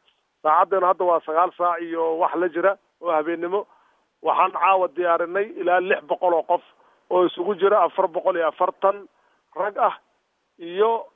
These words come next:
sagaashan dumar ah iyo lixdan iyo shan carruur ah. Intaas waxaan Ilaahay ka rajaynaynaa ilaa berri toole inaan mataarka wada geyi doono. Kadib waxaan u baahan doonaa diyaaradihii, diyaaradihii iyaga laftirkooda permission-ka waa loo kordhiyey. Awal waxay ku imaan jireen falaydkii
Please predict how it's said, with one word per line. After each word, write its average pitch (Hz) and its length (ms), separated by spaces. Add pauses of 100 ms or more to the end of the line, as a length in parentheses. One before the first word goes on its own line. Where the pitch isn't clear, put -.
(120)
sagaashan 190 720 (100)
dumar 208 280
ah 208 160
iyo 175 220
lixdan 196 420
iyo 175 160
shan 202 300
carruur 156 400
ah. 131 140 (580)
Intaas 214 400
waxaan 185 320
Ilaahay 185 340
ka 185 120
rajaynaynaa 180 500
ilaa 180 200
berri 170 260
toole 180 340
inaan 175 180
mataarka 160 420
wada 160 120
geyi 165 260
doono. 190 320 (400)
Kadib 196 240
waxaan 175 200
u 190 60
baahan 175 300
doonaa 165 320
diyaaradihii, 160 480
diyaaradihii 175 440
iyaga 180 140
laftirkooda 180 460
permission-ka 165 500
waa 165 80
loo 180 180
kordhiyey. 185 400
Awal 180 200
waxay 151 160
ku 185 100
imaan 175 180
jireen 165 240
falaydkii 160 920